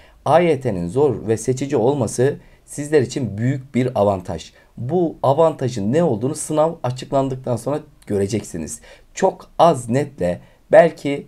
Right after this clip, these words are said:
rüyanızda bile göremeyeceğiniz bölümlere yerleşeceksiniz. Hani çok az nette dediğim öyle üç net, beş netten kastetmiyorum. Otuz, otuz beş netler,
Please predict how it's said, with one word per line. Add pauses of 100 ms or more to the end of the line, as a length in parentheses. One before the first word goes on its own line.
(120)
rüyanızda
bile (280)
göremeyeceğiniz
bölümlere
yerleşeceksiniz.
Hani
çok
az
nette
dediğim (280)
öyle
üç
net,
beş
netten (100)
kastetmiyorum. (300)
Otuz,
otuz
beş
netler,